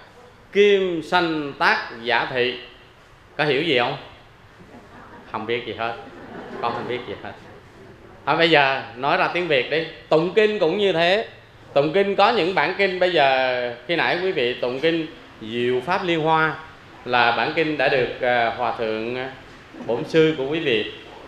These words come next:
à, dịch ra Việt rồi. Cũng có cái hiểu, à, cũng có cái chưa hiểu. Bây giờ chúng ta đọc. Thầy đọc một lần, sau đó rồi thầy tập cho quý vị đọc.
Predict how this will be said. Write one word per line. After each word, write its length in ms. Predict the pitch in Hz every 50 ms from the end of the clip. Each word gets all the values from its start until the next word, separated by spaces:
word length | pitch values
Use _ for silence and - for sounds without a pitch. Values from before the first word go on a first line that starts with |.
| - - -
à, 440 | - 113 110 110 107 104 101 98 98 95 95 - - - - - - - - - - - - - - - - 117
dịch 180 | 120 147 147 151
ra 220 | 151 151 147 147 147
Việt 220 | 143 139 123 110
rồi. 240 | 127 123 123 120 113 107 - - -
Cũng 160 | - 117 143 151
có 200 | 151 151 175 170
cái 200 | 170 160 175 185
hiểu, 380 | 160 160 135 139 139 139 147 175 226 254 - - - - - - - - - - -
à, 100 | 110 110
cũng 180 | - 123 131
có 140 | 143 156 170 -
cái 100 | 160 160
chưa 180 | 151 156 143 131
hiểu. 260 | 120 113 107 127 156 156 - - - - - - - - -
Bây 120 | - 143 143
giờ 320 | 131 127 123 123 117 107 101 - - - -
chúng 120 | 151 170
ta 100 | 156 147
đọc. 340 | 135 120 117 - - - - - - - - - - - - - - - - - - - - -
Thầy 80 | 139 139
đọc 160 | 139 139 135
một 160 | 143 139 139
lần, 300 | 147 143 135 135 127 120
sau 180 | - 151 151 147
đó 160 | 143 151 180
rồi 240 | 170 139 123 120 113 117
thầy 80 | 123 117
tập 180 | - 123 127 - -
cho 60 | -
quý 160 | 143 151 180 190
vị 160 | 175 151 131
đọc. 200 | 123 123 113